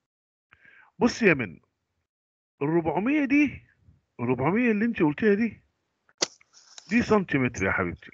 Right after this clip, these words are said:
سنتيمتر كل ثانية، والنص ده متر لكل ثانية. ما ينفعش، يا إما أحول يا منى، نقفل المايك،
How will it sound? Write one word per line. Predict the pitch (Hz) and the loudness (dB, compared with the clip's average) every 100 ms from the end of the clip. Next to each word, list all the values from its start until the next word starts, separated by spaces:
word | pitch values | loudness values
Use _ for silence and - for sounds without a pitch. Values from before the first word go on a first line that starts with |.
| _ | _
سنتيمتر | - 139 139 156 143 | -4 -2 -2 -2 -4
كل | 120 110 | -4 -4
ثانية، | 92 87 71 - _ _ _ _ - - | -4 -10 -12 -20 _ _ _ _ -20 -2
والنص | 117 127 151 269 - 226 | 2 2 4 2 2 0
ده | 233 277 - _ _ - _ - | 2 0 -2 _ _ -20 _ -8
متر | 190 254 139 | -2 -2 0
لكل | 127 123 113 92 | -2 0 -2 -2
ثانية. | - - | -6 -2
ما | 156 | 4
ينفعش، | 262 262 - 120 - - - - _ _ _ - - - - - _ - _ | 4 2 -6 -10 -12 -16 -18 -20 _ _ _ -20 -18 -18 -20 -20 _ -20 _
يا | 107 165 | -2 2
إما | 285 262 202 | 4 6 4
أحول | 165 185 240 220 180 | 2 0 0 2 2
يا | 151 | 2
منى، | 156 185 165 139 90 - _ - | 0 -2 -4 -6 -10 -16 _ -10
نقفل | 135 - | -8 -4
المايك، | 131 110 95 - | -4 -4 -8 -12